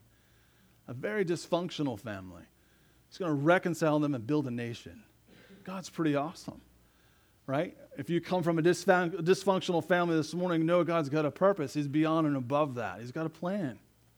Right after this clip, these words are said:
And God has used these things, and here we come, and they've enjoyed the affection of Joseph, and, and now they're out on this scene. They've found the cup in Joseph's sack. They tear their clothes.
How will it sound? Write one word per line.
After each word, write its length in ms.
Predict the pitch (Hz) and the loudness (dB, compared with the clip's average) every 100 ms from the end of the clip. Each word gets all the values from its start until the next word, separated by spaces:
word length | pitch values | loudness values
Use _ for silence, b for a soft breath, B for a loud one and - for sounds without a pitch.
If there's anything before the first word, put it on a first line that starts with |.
| b b b b b b | b b b b b b
And 80 | 156 | -2
God 180 | 220 220 | 2 6
has 220 | 196 139 | 6 4
used 460 | 160 208 208 180 - B B B 143 | 0 2 2 0 -4 B B B 0
these 320 | 170 185 - | 2 2 0
things, 260 | 175 160 | 0 2
and 80 | 156 | 0
here 160 | 151 202 | 2 4
we 100 | 196 | 4
come, 320 | - 196 170 | 2 -2 0
and 80 | 151 | 2
they've 200 | 156 151 | 2 2
enjoyed 580 | 151 135 147 185 190 151 | 0 2 4 6 6 6
the 120 | 143 | 2
affection 560 | - - 180 - 170 | 0 -2 -2 -2 -2
of 100 | 156 | -2
Joseph, 480 | 120 147 147 - 127 | -2 -4 -4 -6 -8
and, 80 | 123 B B B - | -10 B B B -6
and 140 | 143 | 0
now 180 | 165 180 | 4 4
they're 140 | 170 | 6
out 160 | 160 160 | 6 6
on 120 | 151 | 4
this 140 | 147 | 2
scene. 340 | 147 160 147 143 | -2 -2 0 0
They've 140 | 131 | -4
found 380 | - 170 165 165 | -4 -2 0 0
the 80 | 151 | -2
cup 320 | 151 143 131 | -4 -4 -4
in 140 | 123 | -8
Joseph's 480 | 117 143 147 - 131 | -4 -4 -4 -6 -8
sack. 440 | - 120 107 107 - b b b b b - | -8 -8 -8 -10 -20 b b b b b -16
They 100 | 120 | -10
tear 300 | - 156 156 | -4 -2 0
their 160 | 131 | -2
clothes. 720 | 127 - 131 120 95 87 - | -6 -6 -4 -4 -8 -14 -20